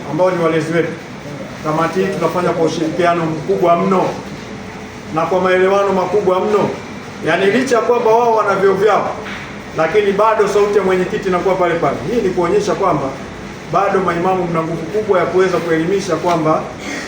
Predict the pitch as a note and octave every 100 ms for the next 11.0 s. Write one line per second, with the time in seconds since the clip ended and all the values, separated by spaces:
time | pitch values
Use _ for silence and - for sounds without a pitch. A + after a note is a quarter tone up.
0 | - - D3 E3+ E3+ G3+ G3 - - -
1 | - C3+ E3 G#3 G3+ F#3 G3+ G3+ F#3+ F3+
2 | G#3 F#3 F#3+ G#3 G#3+ A3+ G#3 - - -
3 | F3 G3+ G3+ G3 G3+ A3+ A3+ A3+ A3+ -
4 | - F#3+ G3 F#3 F#3+ B3 A#3 A#3 B3 B3+
5 | A#3 A#3 A#3 A3 F#3+ G#3 G#3 G#3+ D#3 B2
6 | - - G3+ F#3+ G#3 F#3+ F3 F3 G3 F3
7 | D#3+ D#3+ F3+ G3+ G#3 F3+ F#3 - - -
8 | E3 F3 F3+ D#3+ D3 C#3+ C3+ D3 C#3+ -
9 | - - - - D#3 F#3 F#3+ F#3 F3 -
10 | A3 G#3 G3 F3+ F#3 F3 D#3 D#3 D#3 -